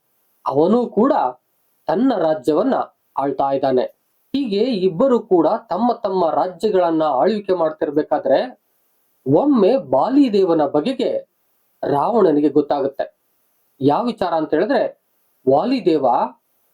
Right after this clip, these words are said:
ಆ ಒಂದು ಪೂಜ್ಯರನ್ನ ಬಿಟ್ಟಂತೆ ಇನ್ಯಾರಿಗೂ ಕೂಡ ನಮಸ್ಕರಿಸುವುದಿಲ್ಲ, ಬೇರೆಯವರ ಕಾಲಿಗೆ ಎರಗುವುದಿಲ್ಲ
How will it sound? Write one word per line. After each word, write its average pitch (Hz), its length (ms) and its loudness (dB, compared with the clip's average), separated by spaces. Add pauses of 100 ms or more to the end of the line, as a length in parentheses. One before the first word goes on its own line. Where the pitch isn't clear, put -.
(200)
ಆ 196 320 -2
ಒಂದು 233 360 2
ಪೂಜ್ಯರನ್ನ 220 760 0
ಬಿಟ್ಟಂತೆ 220 600 -4
ಇನ್ಯಾರಿಗೂ 208 680 2
ಕೂಡ 226 220 0
ನಮಸ್ಕರಿಸುವುದಿಲ್ಲ, 202 1200 -2 (920)
ಬೇರೆಯವರ 214 560 2
ಕಾಲಿಗೆ 202 460 0
ಎರಗುವುದಿಲ್ಲ 190 920 2